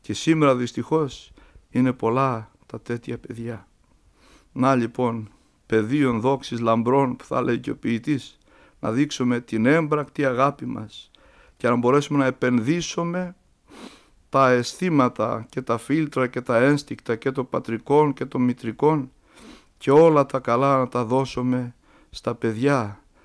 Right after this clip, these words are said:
και περισσότερο τα, στα παιδιά των χωρισμένων γονέων που έχουν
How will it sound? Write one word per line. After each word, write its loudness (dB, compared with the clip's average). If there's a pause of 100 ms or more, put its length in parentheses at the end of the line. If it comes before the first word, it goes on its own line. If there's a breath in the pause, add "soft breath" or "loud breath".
(140 soft breath)
και -10
περισσότερο -2
τα, -8
στα -8
παιδιά 0
των -6
χωρισμένων 0
γονέων 2 (460 soft breath)
που -2
έχουν -2